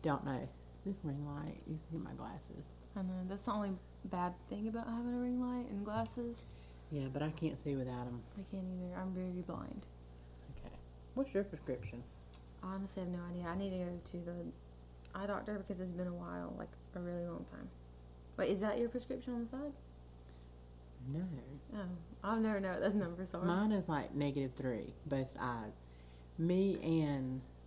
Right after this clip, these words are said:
Speaker 1: Robbie,
Speaker 2: Well,
Speaker 1: my husband,
Speaker 2: I'm
Speaker 1: have the same prescription.
Speaker 2: Isn't it back, like, so it's nearsighted, you can't see far, and farsighted, you can't see near?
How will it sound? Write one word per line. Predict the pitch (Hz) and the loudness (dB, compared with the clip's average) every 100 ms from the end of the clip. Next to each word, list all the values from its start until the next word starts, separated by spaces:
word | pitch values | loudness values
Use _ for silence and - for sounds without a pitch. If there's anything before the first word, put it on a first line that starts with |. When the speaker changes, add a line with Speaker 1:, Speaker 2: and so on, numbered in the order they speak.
| - | -6
Speaker 1:
Robbie, | 151 143 131 - - - - - - | 2 4 4 2 -4 -6 -10 -8 0
Speaker 2:
Well, | 214 | 4
Speaker 1:
my | 147 | 4
husband, | 143 143 131 - 131 131 | 4 2 -2 -4 0 6
Speaker 2:
I'm | 240 254 233 - - - | 10 10 6 -4 -12 -4
Speaker 1:
have | 156 | -2
the | 135 | -2
same | - 143 131 | 2 2 2
prescription. | 127 - 135 - - - - - - | -2 -6 -6 -6 -10 -12 -12 -2 4
Speaker 2:
Isn't | 233 277 | 8 10
it | 254 202 | 8 6
back, | 214 - | 4 4
like, | 190 208 | 2 6
so | 208 | 6
it's | 190 | 6
nearsighted, | 196 202 220 220 220 202 | 4 4 4 4 4 4
you | 196 | 2
can't | 208 185 | 0 0
see | 180 185 - | -2 -2 0
far, | 175 | 0
and | 175 170 | 0 0
farsighted, | 180 185 180 190 175 | 0 2 0 0 -2
you | |
can't | 170 180 - | -4 -6 -4
see | 185 | -4
near? | 180 | -2